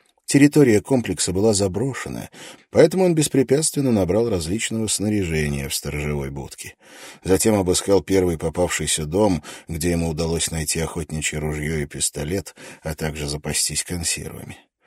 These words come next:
Выбрав дорогу через лес, Бейкер без труда обошёл тех немногих зомби, что оставались в Хеллертауне. Однако именно в том лесу,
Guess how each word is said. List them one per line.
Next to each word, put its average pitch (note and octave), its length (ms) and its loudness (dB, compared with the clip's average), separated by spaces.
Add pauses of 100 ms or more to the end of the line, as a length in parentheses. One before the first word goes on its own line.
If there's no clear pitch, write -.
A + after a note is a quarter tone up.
(540)
Выбрав D#3 420 8
дорогу A#2+ 380 6
через F#2+ 340 2
лес, C3+ 460 0 (300)
Бейкер D3 440 6
без A2 220 2
труда B2+ 380 2
обошёл G2+ 500 0
тех E2 240 -4
немногих E2+ 560 -2
зомби, E2 420 0
что D2 200 -4
оставались D2 600 -2
в - 120 -12
Хеллертауне. A#1+ 840 -10 (540)
Однако E2 420 -2
именно F2 300 2
в - 120 -8
том F2 300 0
лесу, D2+ 500 -4